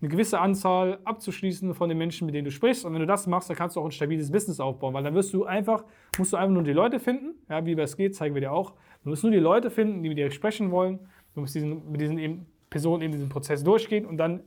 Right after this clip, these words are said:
eben den Abschluss machen. So, das ist notwendig. Ich habe noch nie einen Unternehmer getroffen, der nicht, also der Erfol-, ich habe noch nie einen erfolgreichen, also wirklich sehr, sehr erfolgreichen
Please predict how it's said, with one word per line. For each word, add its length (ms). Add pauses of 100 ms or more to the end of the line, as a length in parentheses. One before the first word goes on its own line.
eben 240
den 100
Abschluss 360
machen. 240 (260)
So, 300
das 160
ist 240
notwendig. 480
Ich 80
habe 80
noch 80
nie 200
einen 100
Unternehmer 420
getroffen, 500 (300)
der 120
nicht, 560 (460)
also 160
der 120
Erfol-, 260
ich 160
habe 80
noch 80
nie 60
einen 100
erfolgreichen, 760
also 180
wirklich 180
sehr, 120
sehr 100
erfolgreichen 680